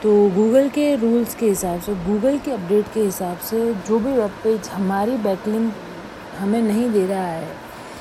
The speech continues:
जहाँ पे भी हमने लिंक सबमिट किया, चाहे वो कोई से भी लिंक बिल्डिंग के तरीके से किया, दस तरह से लिंक बिल्डिंग की जा सकती है। दस तरह के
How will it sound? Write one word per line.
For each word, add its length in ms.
जहाँ 280
पे 120
भी 100
हमने 260
लिंक 240
सबमिट 340
किया, 280
चाहे 280
वो 80
कोई 300
से 160
भी 80
लिंक 280
बिल्डिंग 340
के 80
तरीके 340
से 140
किया, 200
दस 320
तरह 200
से 140
लिंक 260
बिल्डिंग 280
की 140
जा 140
सकती 360
है। 120
दस 220
तरह 300
के 300